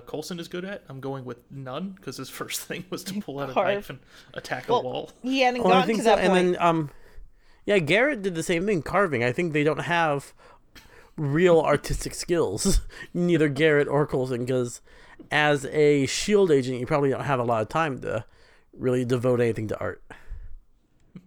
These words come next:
Speaker 2: True.
Speaker 1: Yeah.
Speaker 3: Yeah.
Speaker 1: Yeah, unless it's a, you know, an, an actual interest of yours. Yeah, you're probably not, uh, spending a lot on that.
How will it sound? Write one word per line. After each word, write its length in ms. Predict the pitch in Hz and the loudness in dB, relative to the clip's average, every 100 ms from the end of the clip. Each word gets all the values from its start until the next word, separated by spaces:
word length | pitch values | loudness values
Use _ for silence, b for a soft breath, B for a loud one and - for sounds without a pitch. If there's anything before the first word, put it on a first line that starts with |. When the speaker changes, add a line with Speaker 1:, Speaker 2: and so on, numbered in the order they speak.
| - | -8
Speaker 2:
True. 220 | 226 277 - _ _ _ _ _ _ _ _ _ _ _ _ | -6 -6 -8 _ _ _ _ _ _ _ _ _ _ _ _
Speaker 1:
Yeah. 180 | 247 311 - | -18 -16 -12
Speaker 3:
Yeah. 80 | 123 | -8
Speaker 1:
Yeah, 140 | 135 180 | -4 -4
unless 240 | 147 165 | -6 -10
it's 140 | 147 147 | -12 -16
a, 60 | 139 | -14
you 120 | 156 | -10
know, 120 | 135 127 | -8 -8
an, 80 | 123 | -8
an 260 | 120 127 | -10 -10
actual 340 | 127 135 135 117 | -12 -12 -14 -12
interest 400 | 135 - 127 - | -14 -14 -16 -16
of 120 | 117 | -16
yours. 340 | 117 117 113 - b b b b | -16 -16 -18 -20 b b b b
Yeah, 160 | - 127 | -12 -12
you're 100 | 123 | -10
probably 280 | 139 131 127 | -10 -8 -10
not, 300 | 123 120 - | -12 -16 -16
uh, 160 | - - | -16 -16
spending 280 | - 127 123 | -16 -14 -14
a 20 | |
lot 180 | 123 135 | -14 -14
on 100 | 123 | -14
that. 180 | 123 | -16